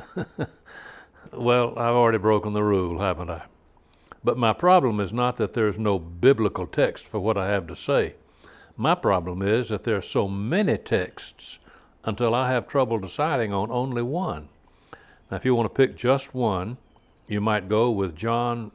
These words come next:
fourteen, verse six. That's a real good one. Jesus said, "I am the way, the truth, and the life." And we're thinking this morning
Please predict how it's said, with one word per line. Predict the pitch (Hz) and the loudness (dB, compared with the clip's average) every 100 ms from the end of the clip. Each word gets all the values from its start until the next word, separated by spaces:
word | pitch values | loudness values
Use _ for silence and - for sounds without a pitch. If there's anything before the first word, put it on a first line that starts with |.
| - | -6
fourteen, | 123 131 - - 107 113 101 | 0 0 0 -4 -4 -2 -4
verse | 101 95 | -4 -4
six. | - - 143 - - - _ - - - - | -6 -2 -2 -4 -16 -18 _ -20 -20 -20 -4
That's | 143 139 123 | -2 0 -2
a | |
real | 98 107 110 98 | 0 2 2 2
good | 101 107 80 | 2 0 0
one. | 87 78 76 _ _ _ - - - | -6 -6 -10 _ _ _ -20 -20 -12
Jesus | 101 131 104 107 | -2 0 0 -4
said, | - 113 104 110 - | -2 0 0 -4 -4
"I | 120 139 | -2 0
am | 123 113 107 | 0 -2 -2
the | 113 | -2
way, | 123 160 120 80 - - _ _ | 0 2 0 -2 -10 -20 _ _
the | 98 | -6
truth, | 104 - 170 127 78 - - - - | -6 -2 2 2 0 -10 -20 -14 -6
and | 104 95 | -4 -2
the | 95 | 0
life." | 123 139 82 - - - _ - - - - _ | 2 2 0 -6 -18 -20 _ -20 -20 -20 -20 _
And | - | -2
we're | 165 | 0
thinking | 156 185 151 107 | 2 0 0 0
this | 101 98 | -2 -2
morning | 101 95 98 113 | -4 -4 -4 -8